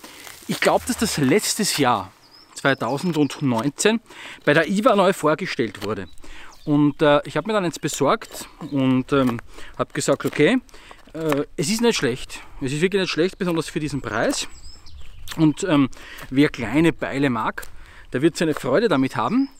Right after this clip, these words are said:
Und hab's deswegen in den Shop gegeben. Also das heißt, du findest du natürlich, äh, bei mir im Shop. Ich geb da aber auch den Link auf Amazon, wenn du magst.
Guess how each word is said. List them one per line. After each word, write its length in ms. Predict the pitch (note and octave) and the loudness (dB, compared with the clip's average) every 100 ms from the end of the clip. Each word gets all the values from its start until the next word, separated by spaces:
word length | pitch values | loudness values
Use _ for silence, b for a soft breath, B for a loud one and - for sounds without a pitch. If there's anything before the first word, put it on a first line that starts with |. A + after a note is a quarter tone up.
| B B B - | B B B -4
Und 140 | D#3+ | 2
hab's 180 | F3+ - | 2 4
deswegen 360 | E3 - F3+ D#3 | 0 4 4 4
in 60 | |
den 60 | C3+ | 4
Shop 220 | F#3 - | 2 0
gegeben. 300 | F3 A3 B3 | 0 2 2
Also 220 | D3+ C#3+ | -2 -6
das 100 | B2+ | -8
heißt, 80 | - | -8
du 40 | C3 | -6
findest 380 | D#3 D3 - | -2 -2 2
du 80 | D3 | 4
natürlich, 400 | C3+ C#3 C3+ - | 6 6 2 4
äh, 160 | C#3 B2 | 0 2
bei 120 | C3 | 4
mir 140 | C#3 | 6
im 80 | B2+ | 4
Shop. 240 | - G3+ G3 | 4 0 0
Ich 80 | |
geb 180 | - - | -2 0
da 80 | D3 | 0
aber 120 | C3+ | 0
auch 100 | C3 | 0
den 180 | C#3+ C3+ | 2 4
Link 200 | C#3 C3+ | 4 2
auf 120 | B2+ | -2
Amazon, 380 | A2+ C#3+ - F3 | 0 0 0 0
wenn 100 | E3 | 2
du 40 | |
magst. 460 | D#3+ A#3 - - | 4 2 0 -10